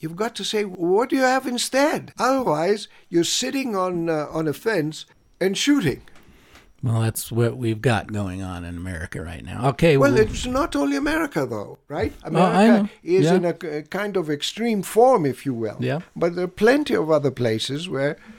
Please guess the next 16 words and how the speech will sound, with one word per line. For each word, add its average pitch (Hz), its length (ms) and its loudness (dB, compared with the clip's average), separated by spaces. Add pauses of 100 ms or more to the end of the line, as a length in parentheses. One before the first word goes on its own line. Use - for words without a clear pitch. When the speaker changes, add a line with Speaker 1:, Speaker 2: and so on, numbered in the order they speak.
Speaker 2:
Right. 127 220 -2
Speaker 1:
uh, 147 520 -4
same 190 340 2
thing 190 300 0
is 143 140 -2
going 123 340 6
on. - 380 -6 (380)
Speaker 2:
All 151 60 0
right, 175 220 6
Alec. 165 420 6 (200)
Speaker 1:
Thanks 226 320 2
very 214 260 4
much. 185 400 -2
Speaker 2:
Well, 143 180 2
thank 160 460 -2
you. 156 480 0